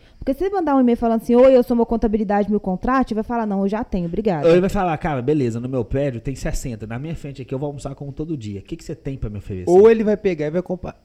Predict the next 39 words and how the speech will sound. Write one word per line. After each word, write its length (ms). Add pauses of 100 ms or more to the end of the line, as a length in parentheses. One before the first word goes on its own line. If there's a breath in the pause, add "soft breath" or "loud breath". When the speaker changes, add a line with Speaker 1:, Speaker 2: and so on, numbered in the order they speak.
Speaker 3:
compartilhar 580
isso 100
com 100
o 20
contador 500
dele. 340
Speaker 2:
É. 360
Speaker 1:
É, 340 (300)
pode 180
Speaker 3:
Pior 300
Speaker 1:
ser 60
Speaker 3:
ainda. 320
Speaker 1:
também. 120
Speaker 2:
É, 180
tá 140
pior 240
ainda. 300 (200 soft breath)
Então, 440
eu, 120
isso 220
que 60
a 40
Vanessa 360
falou, 640
eu, 180
o 60
Pedro 360
falou, 200
gente, 180
compartilhar 380
com 80
o 40
contador 320
dele 200
é 40
muito 300
importante, 540
por 200
quê? 260